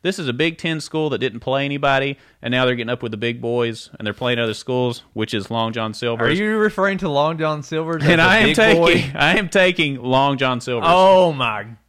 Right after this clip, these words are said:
Speaker 2: You are kidding me.
Speaker 1: No.
Speaker 2: Oh, my. This is so disappointing. All right.
Speaker 1: I'm taking Long John Silver. I, it, there's nothing I don't like that they serve. The hush puppies are delicious,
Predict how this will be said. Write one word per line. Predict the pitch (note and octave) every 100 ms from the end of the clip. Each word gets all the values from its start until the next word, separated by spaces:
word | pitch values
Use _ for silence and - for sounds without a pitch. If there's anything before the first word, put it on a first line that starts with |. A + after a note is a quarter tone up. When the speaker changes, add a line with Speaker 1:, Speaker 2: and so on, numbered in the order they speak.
| -
Speaker 2:
You | F3+ A3 G3
are | F#3
kidding | - F#3 E3+ D#3+
me. | C#3+ A#2 G2+ A2+
Speaker 1:
No. | C3 C#3+ F#2 _ _
Speaker 2:
Oh, | - D3 B2+ A2
my. | F#2+ A2
This | D3+ E3+ B2
is | G#2
so | - G#2+
disappointing. | G2+ F#2+ - - G2 F#2 F#2 F#2+ _ _ _ _ _ _ _ _ _ _ _
All | A#2+
right. | E3+ G3+ F#3+ _ _
Speaker 1:
I'm | - D#3
taking | G3 G3 F#3+
Long | F3 E3+
John | E3+ D#3+
Silver. | - E3
I, | B2+ E3 E3 - - _ -
it, | D#3 F3 _ _ _ -
there's | D3+ D#3+
nothing | E3 A#3 -
I | F#3+ D#3+
don't | E3+ E3+
like | C#3+ F3 F3+
that | D3
they | A2
serve. | - C3
The |
hush | A#2 D#3+ F#3
puppies | - F3 E3 D3
are | A2+
delicious, | G#2 A2+ C#3 E3+ E3 - -